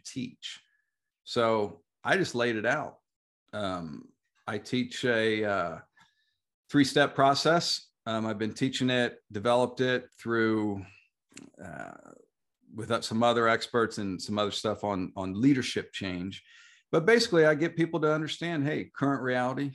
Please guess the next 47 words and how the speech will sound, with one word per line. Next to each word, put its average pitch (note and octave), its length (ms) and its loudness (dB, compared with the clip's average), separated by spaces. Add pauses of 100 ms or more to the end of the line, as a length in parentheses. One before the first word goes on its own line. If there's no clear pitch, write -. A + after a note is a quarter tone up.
future, B2 400 -2 (300)
future C#3 340 2
reality, A#2+ 680 0
what A#2+ 140 -2
they A#2 100 -2
desire, A2+ 540 2
and A#2 140 0
then A#2+ 220 -2
we A#2 100 -6
build C3+ 240 0
a - 40 -6
plan C#3+ 340 -2
to B2+ 60 -6
get B2 240 -6
you A2 60 -14
from G2 160 -10
point B2+ 240 -2
A B2+ 100 0
to B2 60 -4
point B2+ 300 -4
B. D3+ 180 0
But F#2 280 -4
it C3 40 -2
was A#2+ 120 -2
one D#3 100 0
of D#3 60 2
those C#3+ 160 0
things D#3 180 0
that G#2 140 -4 (840)
they, C3+ 280 6
uh, B2+ 200 8
liked B2+ 320 2
what C#3+ 120 2
I C3 60 2
had C#3 180 0
to B2 60 -8
say, D#3+ 460 -4 (460)
and C3 300 0
next C#3 240 -2
thing D3 200 -2
I C#3+ 100 0
knew, D#3+ 440 -2 (240)
I C3 160 -2
was, E3+ 300 -2
uh, C#3 540 0
heading D#3 340 -4
out D#3+ 260 -4